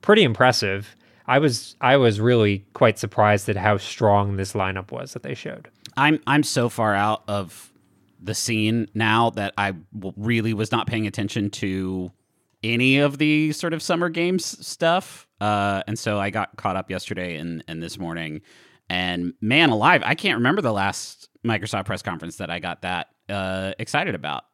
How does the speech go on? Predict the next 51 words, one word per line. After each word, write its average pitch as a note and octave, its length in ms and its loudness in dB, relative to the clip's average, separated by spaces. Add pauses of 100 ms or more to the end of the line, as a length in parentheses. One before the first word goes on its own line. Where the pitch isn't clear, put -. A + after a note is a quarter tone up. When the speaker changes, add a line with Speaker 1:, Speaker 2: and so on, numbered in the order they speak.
(160)
Speaker 2:
There C#3 120 0
was, G#2 240 -4
there C#3+ 160 -4
was D3 140 -4
so - 360 -4
much F#3 260 0
good C#3 180 -2
shit B2+ 320 -2
in B2 160 0
there. D#3+ 320 2 (240)
A - 80 2
lot G#3+ 180 6
of A#3 100 0
it F3+ 120 -6
felt G3+ 280 2
extremely B3 540 0
targeted F#3 640 2
to A#3+ 160 2
me. B3 480 2 (340)
There B3 180 6
was D#4+ 220 0
two, B3 480 0
basically G#3+ 560 0
two G#3+ 240 2
and A3+ 100 2
a G#3+ 60 2
half A3+ 220 4
fucking A3+ 400 2
Persona D4+ 460 6
things B2+ 300 2
up A#2 200 0
in G2 100 0
there. E2 340 -6
All F#3+ 140 6
Speaker 1:
<laughs> - 0 -
Speaker 2:
right, D3+ 240 6
guys, E3+ 600 0
I A3+ 100 0
see G#3 340 2
you. G4+ 180 0 (280)
And G3 240 6
you G#3+ 160 6
see A3+ 260 2
me, G3 380 4
and D3 100 4
it D3 80 0
feels F#3+ 240 0
good F3+ 220 0
to C#3 60 -2
be F#2 140 -6
seen. C2+ 360 -12